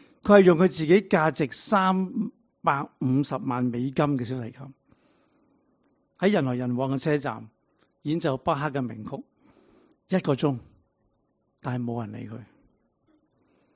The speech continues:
其實兩日之前呢，佢喺 Boston Theatre 嘅一個嘅演奏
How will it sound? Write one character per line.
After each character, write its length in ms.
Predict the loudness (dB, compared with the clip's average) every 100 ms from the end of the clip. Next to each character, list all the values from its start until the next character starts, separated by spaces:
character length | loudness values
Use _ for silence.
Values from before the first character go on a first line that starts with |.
| _ _ _ _ _ _ _ _ _ _
其 80 | 0
實 40 | 4
兩 200 | 4 4
日 40 |
之 100 | 2
前 200 | 0 -4
呢， 240 | -2 -2 -2
佢 220 | -4 -4
喺 280 | 0 2 0
Boston 500 | 2 4 4 2 0
Theatre 540 | 2 2 2 -2 -8
嘅 220 | -4 -4 -2
一 20 |
個 140 | -4
嘅 140 | -4 -4
演 200 | -6 -4
奏 340 | -4 -4 -8